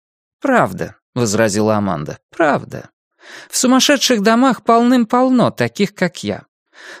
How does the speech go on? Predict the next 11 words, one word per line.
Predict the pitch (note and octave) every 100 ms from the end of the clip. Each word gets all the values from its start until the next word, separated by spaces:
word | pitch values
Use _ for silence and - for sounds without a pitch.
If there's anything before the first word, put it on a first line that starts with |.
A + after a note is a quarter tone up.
| -
Наши | A3+ - B3
грезы | F#3+ A3 G#3+
запрягают | G#3 G#3 G#3 G#3 A#3 G#3 -
нас, | C3 A2 -
хлещут | - D#3+ F#3 G#3 - F#3+ -
мягкими | G#3 F#3+ - F#3+
кнутами. | F3+ F#3+ F#3 - A3 C3+ A2 _
Ох, | A#2+ D3 - -
эти | F3 - C#3
сладкие | - D#3 D3 F3 - - D#3+
кнуты! | C#3+ D#3 C#3+ C#3 - G#3 C3